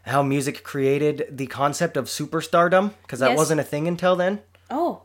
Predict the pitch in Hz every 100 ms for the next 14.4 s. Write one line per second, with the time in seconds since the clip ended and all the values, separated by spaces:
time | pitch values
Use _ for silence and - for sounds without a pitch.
0 | _ - 277 302 143 143 - 127 135 180
1 | - 131 127 160 - 147 123 147 135 143
2 | 147 156 143 123 123 143 151 165 151 170
3 | 175 - 240 240 226 240 262 269 277 254
4 | 262 247 - 254 - 233 214 226 - 175
5 | 190 262 277 262 277 285 165 147 170 151
6 | - 262 254 - 269 247 233 254 226 247
7 | 254 254 240 247 240 269 285 302 320 320
8 | 254 240 151 170 240 233 233 254 269 -
9 | 226 247 240 226 175 160 147 151 143 123
10 | 151 151 127 147 190 180 160 202 233 131
11 | 104 113 254 226 143 151 185 180 170 165
12 | 170 143 143 151 143 113 120 160 - -
13 | 240 127 - 135 123 120 117 147 170 165
14 | 170 170 180